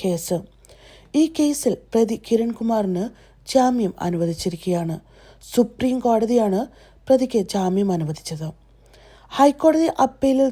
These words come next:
തീരുമാനമെടുക്കുന്നതുവരെ ശിക്ഷാവിധി മരവിപ്പിക്കണമെന്ന ഹർജി അംഗീകരിച്ചാണ് സുപ്രീം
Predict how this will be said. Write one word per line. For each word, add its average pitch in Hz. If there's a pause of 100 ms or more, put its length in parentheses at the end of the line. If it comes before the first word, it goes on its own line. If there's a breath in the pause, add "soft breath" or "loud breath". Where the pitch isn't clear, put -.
തീരുമാനമെടുക്കുന്നതുവരെ 220 (560 loud breath)
ശിക്ഷാവിധി 269 (140)
മരവിപ്പിക്കണമെന്ന 233
ഹർജി 196 (520 loud breath)
അംഗീകരിച്ചാണ് 240 (440 soft breath)
സുപ്രീം 233